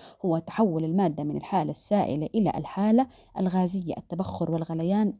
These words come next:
لهم نفس التعريف. عرف التبخر أو عرف الغليان، السؤالين لهم نفس التعريف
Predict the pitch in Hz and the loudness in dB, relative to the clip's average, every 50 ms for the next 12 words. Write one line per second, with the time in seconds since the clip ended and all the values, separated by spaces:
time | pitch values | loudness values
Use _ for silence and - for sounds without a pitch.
0 | _ 190 196 160 165 196 214 202 175 165 185 - - - - - - - _ - | _ -8 -8 -4 0 0 2 2 2 2 0 -2 -6 -12 -12 -12 -12 -10 _ -4
1 | 196 202 214 202 170 160 - _ _ _ _ _ _ _ _ _ - 143 190 202 | 0 2 2 2 2 0 -4 _ _ _ _ _ _ _ _ _ -2 2 2 2
2 | - 143 143 - - - - _ 175 170 190 - - - 151 - - 151 180 196 | 2 2 -2 -6 -10 -12 -8 _ -4 -2 -2 -2 -2 -4 -2 -2 0 -2 0 0
3 | 185 170 - 156 151 - 135 151 156 165 165 175 202 262 302 294 - - - - | -2 -2 -4 -6 -4 -2 -2 0 2 2 2 4 4 4 2 2 -2 -10 -18 -20
4 | - - _ _ _ _ _ _ _ - - - - - - - 180 180 185 202 | -20 -20 _ _ _ _ _ _ _ -12 -10 -8 -6 -4 -2 0 2 4 4 4
5 | 214 214 - - 196 170 175 165 165 175 220 226 - - 214 214 - - 190 185 | 4 4 4 2 0 0 0 0 0 0 0 -2 -4 -6 -6 -6 -4 -6 -4 -2
6 | 190 196 202 196 202 208 | 0 2 2 2 2 0